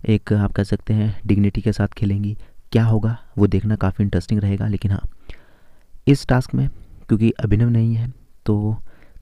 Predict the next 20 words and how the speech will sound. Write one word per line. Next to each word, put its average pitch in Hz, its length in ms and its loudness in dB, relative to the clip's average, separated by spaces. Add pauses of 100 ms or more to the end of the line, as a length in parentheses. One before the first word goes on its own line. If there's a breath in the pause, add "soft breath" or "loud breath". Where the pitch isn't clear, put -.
कैप्टेंसी 117 440 2
के 120 100 -2
लिए 113 140 0
किस - 220 -4
तरह 120 180 0
से 120 140 -2 (100)
औरों 107 180 2
को 113 120 0
मौका 107 240 2
मिलेगा 107 260 0
वो 98 180 -2
भी 101 100 0
देखना 104 260 -2
काफ़ी 104 240 -4
इंटरेस्टिंग 101 360 -4
है। 117 80 -4
लेकिन 101 240 -2
हाँ, 107 140 -6 (400 soft breath)
इनमें 135 280 4
से 135 200 -2